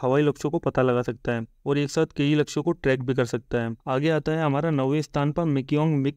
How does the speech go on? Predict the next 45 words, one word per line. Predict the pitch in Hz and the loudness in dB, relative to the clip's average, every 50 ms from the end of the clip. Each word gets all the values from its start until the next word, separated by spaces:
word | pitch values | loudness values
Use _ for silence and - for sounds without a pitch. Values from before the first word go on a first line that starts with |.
| _ - | _ -2
थर्टी | 139 131 131 135 | -2 0 0 -2
फ़ाइव, | 120 - 127 123 113 - - _ _ | -4 -2 -2 -2 -2 -4 -10 _ _
जो | 131 139 147 | -4 -4 -4
कि | 143 - 185 | 0 2 2
एक | 185 180 - | 2 2 2
मल्टी | 160 139 139 131 147 147 | 0 0 2 2 0 0
रोल | 147 156 160 165 | 2 2 0 0
फाइटर | - - 139 131 127 - 131 | 0 0 -2 0 0 0 0
जेट | 127 131 127 123 - 120 | 2 2 0 0 -2 -4
है, | 117 117 - _ | -8 -8 -10 _
जिसे | 127 127 120 - 170 | -8 -4 0 0 2
रूस | 160 156 151 - | 2 2 -2 0
की | - 180 170 | 0 0 2
मिकोयान | 147 139 135 135 143 151 156 160 151 | 2 0 0 0 0 2 2 2 0
मिग | 143 143 156 - _ _ | 2 0 0 -2 _ _
कंपनी | 147 143 143 - 147 151 | 0 0 0 0 0 0
द्वारा | 147 143 143 143 156 | 2 2 2 2 2
बनाया | 156 151 131 123 123 123 | 0 0 0 0 0 0
गया | 123 123 120 | 0 0 0
है, | 117 117 113 - _ | 0 -4 -6 -8 _
जिसे | 135 123 139 131 175 | -4 -4 -2 0 0
मिग | 170 160 160 165 - _ | 0 2 0 0 0 _
ट्वेंटी | - 160 156 147 - 165 | 0 0 0 0 0 0
नाइन | 160 156 160 160 | 0 2 0 0
का | 156 180 175 | 0 -2 -2
उन्नत | - - 143 139 147 165 | 0 0 -2 0 0 -2
संस्करण | - - - 135 127 - - 143 139 139 | -2 -2 -4 -4 -4 -2 -2 0 0 2
माना | 135 135 131 135 | 2 2 0 0
जाता | 131 131 123 123 - 117 | 0 0 -2 -2 -4 -4
है, | 113 113 117 - _ - | -4 -4 -6 -10 _ -4
जो | 123 135 147 | -2 -2 -2
कि | 143 - 180 | 0 -2 -2
चौथी | - - 160 151 - 175 165 | 2 2 2 2 4 2 2
पीढ़ी | - 165 151 165 | 2 2 2 2
के | 170 - | 2 2
लड़ाकू | 175 147 135 131 131 131 131 151 | 2 4 4 2 2 2 2 0
विमानों | 151 147 143 135 131 135 143 143 | 2 2 2 2 2 0 0 -2
और | - - 160 170 | -2 -4 -4 -2
पांचवी | - - 139 135 131 - 165 | 0 2 2 2 2 0 -4
पीढ़ी | 151 - 160 147 151 160 | 0 2 2 2 2 2
के | 180 180 | 2 0
फाइटर | - - 135 127 127 147 147 139 | 2 0 -2 0 2 0 -2 0
जेट्स | 139 151 156 151 - - | 0 -2 -2 -2 -4 -4
के | - 160 | -4 -4
बीच | 139 131 131 123 117 - | -2 -2 -4 -4 -4 -10